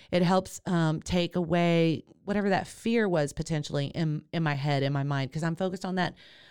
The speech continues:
on that breath, on that breathing, right? And so now we've accomplished this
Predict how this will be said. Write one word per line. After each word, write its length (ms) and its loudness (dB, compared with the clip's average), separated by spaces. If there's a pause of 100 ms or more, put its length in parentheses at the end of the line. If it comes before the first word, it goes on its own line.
(120)
on 80 2
that 200 0
breath, 360 0
on 120 -2
that 180 -2
breathing, 460 -2
right? 320 0 (300)
And 120 -2
so 380 4 (180)
now 400 2
we've 220 2
accomplished 580 0
this 260 2